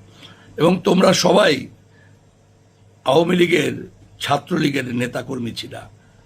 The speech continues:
তোমরা এত বড় কোনো যোদ্ধা না। এখানে যারা যুদ্ধ করেছিল তারা তোমাদের ছেড়ে চলে গেছে। এবং কিভাবে কি হয়েছে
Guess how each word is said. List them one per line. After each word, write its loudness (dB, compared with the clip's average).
তোমরা 2
এত 0
বড় 0
কোনো -4
যোদ্ধা -4
না। -8
এখানে 2
যারা 2
যুদ্ধ -2
করেছিল -2
তারা -2
তোমাদের -2
ছেড়ে -4
চলে -6
গেছে। -8
এবং 2
কিভাবে 4
কি -4
হয়েছে 0